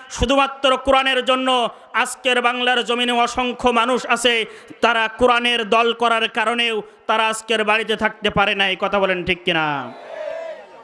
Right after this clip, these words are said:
এই হিজরত করা হলো রাসূলের সুন্নত। আপনারা যারা হিজরত করেছেন, কি রাগ করেছেন নাকি?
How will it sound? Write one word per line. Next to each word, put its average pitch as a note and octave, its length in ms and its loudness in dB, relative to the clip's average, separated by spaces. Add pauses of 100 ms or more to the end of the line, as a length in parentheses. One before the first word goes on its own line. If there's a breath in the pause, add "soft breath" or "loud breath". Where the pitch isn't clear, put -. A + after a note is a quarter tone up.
(120)
এই F#3+ 160 4
হিজরত G3 480 0
করা G3 200 2
হলো G3 180 2
রাসূলের F#3 400 0
সুন্নত। F#3+ 580 -2
আপনারা F#3+ 400 0
যারা F#3+ 160 2
হিজরত F#3 480 0
করেছেন, F#3+ 400 0
কি F3+ 100 -2
রাগ F3+ 180 -2
করেছেন G3+ 300 0
নাকি? E3 320 -2